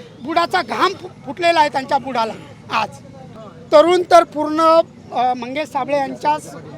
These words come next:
अ, साबळे यांच्या पाठीशी आहे. जसे तरुण आहेत तसे वयोवृद्धसुद्धा आहेत. फक्त यांनी एकच करू नये. माझ्या गावची जी पंचायत समितीची निवडणूक झाली, पंचायत समिती, जिल्हा परिषद,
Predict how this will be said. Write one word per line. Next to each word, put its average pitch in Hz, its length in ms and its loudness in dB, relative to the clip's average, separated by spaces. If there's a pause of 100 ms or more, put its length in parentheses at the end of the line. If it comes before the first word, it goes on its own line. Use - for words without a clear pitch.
(180)
अ, 233 280 -2
साबळे 262 420 -2
यांच्या 269 280 -2
पाठीशी 277 440 -6
आहे. 262 260 2 (680)
जसे 277 240 2
तरुण 320 400 4
आहेत 269 220 2 (220)
तसे 262 260 2 (120)
वयोवृद्धसुद्धा 294 840 -2
आहेत. 254 260 -4 (580)
फक्त 320 260 0 (480)
यांनी 302 280 0
एकच 392 480 0
करू 330 180 2
नये. 285 140 -6
माझ्या 320 520 2 (180)
गावची 277 340 0
जी 330 100 -6
पंचायत 285 420 -2
समितीची 285 480 -10
निवडणूक 294 400 -6
झाली, 196 180 -8 (300)
पंचायत 277 280 -2
समिती, 294 340 -6
जिल्हा 277 260 0
परिषद, 269 340 -6